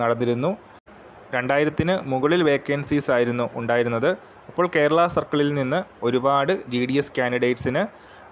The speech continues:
ആ, ഡൽഹി സർക്കിളിലേക്കുള്ള ഈ ഒരു, ആ, എം ഡി എസ്, അതുപോലെ തന്നെ പോസ്റ്റ്മാൻ ആകാനുള്ള അവസരം ലഭിച്ചിട്ടുണ്ട്. അത് റിസൾട്ടുകൾ കഴിഞ്ഞ ദിവസം പുറത്തു വന്നിരുന്നു. അതുപോലെ തന്നെ രണ്ടായിരത്തി ഇരുപത്തിനാലില് ജി ഡി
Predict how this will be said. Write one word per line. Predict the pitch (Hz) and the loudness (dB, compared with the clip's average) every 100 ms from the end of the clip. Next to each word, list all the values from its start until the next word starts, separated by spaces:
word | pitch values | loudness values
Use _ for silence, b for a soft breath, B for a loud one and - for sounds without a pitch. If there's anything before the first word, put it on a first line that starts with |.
| - | -4
ആ, | 127 | -2
ഡൽഹി | 127 143 165 | 0 -2 -2
സർക്കിളിലേക്കുള്ള | 143 - 135 131 127 123 117 - - 120 | -2 0 0 0 0 0 0 -2 -6 -2
ഈ | 120 | 0
ഒരു, | 123 - B B B - | 0 -2 B B B -8
ആ, | 120 123 | -4 -2
എം | 123 127 | -2 0
ഡി | 143 | 0
എസ്, | 151 127 | 2 0
അതുപോലെ | 123 127 123 | 0 0 0
തന്നെ | 123 127 127 | -2 -4 -2
പോസ്റ്റ്മാൻ | 131 123 135 131 123 | -2 0 -2 0 0
ആകാനുള്ള | 123 123 120 113 | 0 0 2 2
അവസരം | 113 120 127 127 120 | 0 0 -2 -4 -4
ലഭിച്ചിട്ടുണ്ട്. | 117 123 135 131 120 175 196 | -2 -2 -2 -2 0 0 -2
അത് | 120 120 | -4 -2
റിസൾട്ടുകൾ | 127 120 135 123 127 117 | -2 -2 0 2 0 0
കഴിഞ്ഞ | 120 123 123 | -2 0 0
ദിവസം | 120 120 113 - | 0 -2 -4 -4
പുറത്തു | 120 113 135 | -2 0 0
വന്നിരുന്നു. | 123 120 127 196 B B B 127 | 2 0 0 -4 B B B -4
അതുപോലെ | 135 165 170 | 0 2 2
തന്നെ | 156 156 214 - 123 | 0 -2 -4 -6 -4
രണ്ടായിരത്തി | 123 131 135 147 | 0 0 0 0
ഇരുപത്തിനാലില് | 131 147 156 151 139 131 143 127 113 120 113 | 2 2 2 0 0 0 0 0 -2 -4 -4
ജി | 120 | -2
ഡി | 123 | 0